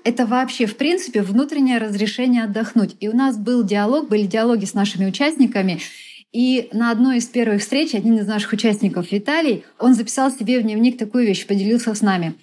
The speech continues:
Разрешить себе отдых. Как-то, Ань, не помнишь дословно? Я вот не помню дословно, но Виталий как будто бы открыл, что отдых вообще-то можно все-таки себе разрешить. Вот как-то он так вот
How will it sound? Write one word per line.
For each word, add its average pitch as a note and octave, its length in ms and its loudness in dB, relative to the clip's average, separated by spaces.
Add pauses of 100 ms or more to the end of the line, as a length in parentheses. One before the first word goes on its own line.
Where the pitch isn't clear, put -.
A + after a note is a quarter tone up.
(320)
Разрешить A#3+ 800 0
себе G#3 760 -2 (260)
отдых. C4+ 720 0
Как-то, C#4+ 420 -2
Ань, B3+ 200 2
не B3 80 4
помнишь E4+ 320 -2
дословно? A3+ 440 0
Я G#3+ 120 2
вот A#3+ 100 0
не B3+ 80 4
помню A#3+ 240 0
дословно, B3+ 320 0
но A3+ 140 2
Виталий C4+ 500 0 (180)
как C4 180 0
будто D#4+ 220 0
бы B3 140 2
открыл, C#4 800 -2
что - 320 -2
отдых D#4+ 420 0
вообще-то D4+ 580 0 (420)
можно F4+ 480 0
все-таки G#3+ 380 -4
себе G#3 300 2
разрешить. G3+ 640 -2
Вот A#3+ 120 0
как-то D#4+ 260 0
он E4 120 2
так D#4 180 -2
вот C4+ 120 -4